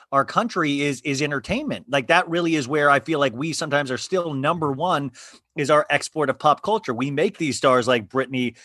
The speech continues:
and the Kardashians. And I mean, just so much good stuff comes out of our quote unquote art. But even on the business side of things,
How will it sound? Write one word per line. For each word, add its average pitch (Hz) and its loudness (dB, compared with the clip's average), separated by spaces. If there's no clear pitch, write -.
and 135 -10
the 143 -6
Kardashians. 123 0
And 143 0
I 156 2
mean, 165 -4
just 175 -2
so 220 2
much 208 0
good 180 0
stuff 170 0
comes 156 -6
out 143 2
of 127 0
our 131 2
quote 160 -2
unquote 139 -2
art. 160 4
But 196 0
even 262 2
on 220 -2
the 180 0
business 254 -4
side 139 2
of 127 -2
things, 139 0